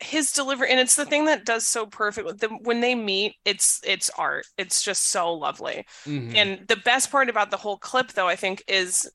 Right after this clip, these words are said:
Speaker 1: Bill Hader's genuine love and obsession with Dateline, 'cause he goes in and they're, the premise is they're showing him, like, where they mix the episodes and edit and stuff, and he walks in, he goes, "Oh, this is the one where da, da, da,"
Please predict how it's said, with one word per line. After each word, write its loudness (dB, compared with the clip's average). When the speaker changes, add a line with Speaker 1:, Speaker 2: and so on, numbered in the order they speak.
Speaker 1:
Bill 0
Hader's -2
genuine -2
love 2
and 0
obsession 0
with -4
Dateline, -6
'cause 0
he -2
goes 2
in 6
and 4
they're, 2
the -2
premise 2
is -2
they're -2
showing 0
him, 0
like, -2
where 2
they 0
mix -2
the 0
episodes -2
and -4
edit 0
and -4
stuff, -2
and 2
he 4
walks 4
in, 2
he 2
goes, -6
"Oh, 6
this 2
is 2
the -2
one 4
where 2
da, 4
da, 0
da," 0